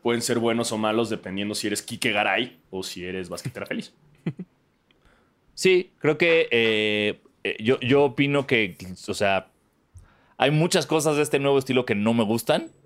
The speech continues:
Speaker 2: pero no voy a decir jamás que arruinó el básquetbol.
Speaker 1: Ah, sí, no.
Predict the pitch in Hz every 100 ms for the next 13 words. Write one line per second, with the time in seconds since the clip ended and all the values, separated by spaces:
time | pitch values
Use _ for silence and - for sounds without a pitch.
0 | - _ _ 117 113 113 117 123 123 123
1 | 107 - 107 113 104 104 107 90 92 98
2 | 98 87 - 82 80 - _ _ _ _
3 | 104 95 104 90 82